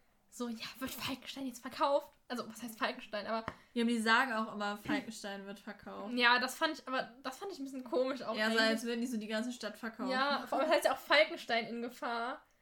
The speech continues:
Speaker 2: Ja.
Speaker 1: Und nur weil der Graf halt verkauft, wäre ja nicht Falkenstein
Speaker 2: Aber
Speaker 1: plötzlich
Speaker 2: es heißt
Speaker 1: weg,
Speaker 2: ja auch
Speaker 1: aber
Speaker 2: Schloss Falkenstein. Ach, ich weiß auch nicht.
Speaker 1: Ja.
Speaker 2: Ist ja auch egal.
Speaker 1: Aber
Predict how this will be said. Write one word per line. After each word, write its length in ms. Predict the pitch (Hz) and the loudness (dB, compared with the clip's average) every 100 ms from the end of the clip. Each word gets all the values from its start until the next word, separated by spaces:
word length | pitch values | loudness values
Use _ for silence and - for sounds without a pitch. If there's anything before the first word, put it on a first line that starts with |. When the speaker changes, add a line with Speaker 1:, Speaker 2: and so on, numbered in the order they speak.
| _ | _
Speaker 2:
Ja. 160 | 240 262 | -2 2
Speaker 1:
Und 80 | |
nur 180 | 320 311 320 | 8 8 8
weil 320 | 302 277 254 | 6 4 2
der 400 | 247 240 240 233 _ _ | -2 -2 -4 -8 _ _
Graf 480 | 233 220 262 285 | -4 0 0 -2
halt 220 | 269 233 226 | -2 -2 -2
verkauft, 640 | 247 247 269 247 277 - | -8 -2 2 2 0 -2
wäre 240 | 233 247 | 0 2
ja 100 | 240 | 0
nicht 140 | 240 - | -2 -2
Falkenstein 320 | 247 262 - | -2 -2 0
Speaker 2:
Aber 120 | 220 226 | 2 2
Speaker 1:
plötzlich 140 | 240 | 0
Speaker 2:
es 40 | |
heißt 120 | 240 247 | 0 0
Speaker 1:
weg, 60 | |
Speaker 2:
ja 40 | 247 | -2
auch 40 | |
Speaker 1:
aber 180 | 226 226 | -2 -4
Speaker 2:
Schloss 380 | 226 220 220 - | -2 -2 -2 -6
Falkenstein. 800 | - 190 185 226 - - 185 - | -8 -8 -10 -16 -16 -16 -16 -14
Ach, 200 | 202 214 220 | -12 -12 -12
ich 100 | 247 | -12
weiß 180 | 220 | -14
auch 80 | 233 | -12
nicht. 120 | 214 214 226 | -12 -12 -8
Speaker 1:
Ja. 60 | 247 | -4
Speaker 2:
Ist 80 | 220 | -4
ja 80 | 220 | -2
auch 40 | |
egal. 480 | 220 180 165 180 - - - - 226 - - - - - - - | -4 -4 -4 -6 -8 -14 -16 -10 -12 -12 -20 -20 -20 -20 -16 -4
Speaker 1:
Aber 260 | 277 262 | 2 2